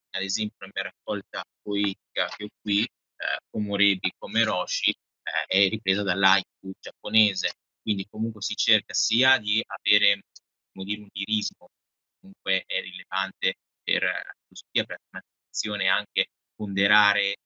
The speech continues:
lessico, invece in ambito teoretico è essenziale riuscire perfettamente a denotare la parola concetto e ciò che stiamo parlando.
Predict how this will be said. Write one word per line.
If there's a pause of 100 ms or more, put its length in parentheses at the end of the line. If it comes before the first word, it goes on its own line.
(100)
lessico,
invece
in
ambito (120)
teoretico
è
essenziale (200)
riuscire
perfettamente
a (180)
denotare
la
parola (220)
concetto
e (100)
ciò
che
stiamo (120)
parlando.